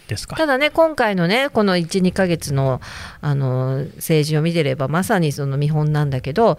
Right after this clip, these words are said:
Speaker 1: うん。
Speaker 2: 一寸先は闇なんですよ。
Speaker 1: うん、うん、うん、うん、うん。
Speaker 2: 何があるかわからない。
Speaker 1: なるほどね。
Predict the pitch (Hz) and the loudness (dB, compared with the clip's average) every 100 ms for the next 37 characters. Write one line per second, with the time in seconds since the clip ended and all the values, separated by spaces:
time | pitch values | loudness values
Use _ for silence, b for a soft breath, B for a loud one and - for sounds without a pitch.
0 | B 113 113 87 92 202 240 269 254 254 | B -2 0 0 -2 -2 0 0 0 2
1 | 202 151 160 190 196 156 143 - - - | 2 2 0 0 0 0 -4 -8 -12 -14
2 | - 123 117 113 110 110 104 104 101 101 | -6 -2 -2 -2 -2 -4 -6 -8 -10 -4
3 | 180 165 147 135 127 - 220 170 160 170 | 0 0 0 -2 -2 0 0 0 -6 -10
4 | - - _ 120 110 98 98 92 104 135 | -12 -20 _ -2 -2 -2 -6 -8 -2 0
5 | 147 | 0